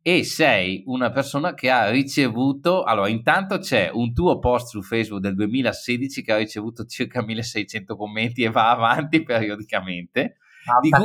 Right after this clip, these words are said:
Speaker 1: cui è stata fatta anche un action figure e una pagina specifica su Facebook.
Speaker 2: Sì.
Speaker 1: Adesso ce ne parli.
Speaker 2: Allora, Mara, lì ti correggo un attimo: i commenti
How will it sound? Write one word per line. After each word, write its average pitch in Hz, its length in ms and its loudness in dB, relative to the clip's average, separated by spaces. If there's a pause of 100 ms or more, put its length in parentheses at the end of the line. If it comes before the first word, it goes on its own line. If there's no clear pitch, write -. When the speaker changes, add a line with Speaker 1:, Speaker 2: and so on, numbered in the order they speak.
Speaker 1:
cui 139 160 4
è - 40 4
stata 165 640 0
fatta 147 340 2
anche 147 240 0
un 135 120 -2
action 147 360 2
figure 135 500 4
e 135 40 2
una 127 220 2
pagina 151 520 2
specifica 127 720 -6
su 117 180 -10
Facebook. 85 580 -10
Speaker 2:
Sì. 135 220 -6
Speaker 1:
Adesso 127 400 2
ce 131 160 -2
ne 123 140 0
parli. 85 460 -4 (680)
Speaker 2:
Allora, 139 280 4 (300)
Mara, 143 140 8
lì 151 160 2
ti 190 100 0
correggo 165 300 4
un 165 80 6
attimo: 208 300 6
i - 160 -2
commenti 208 600 4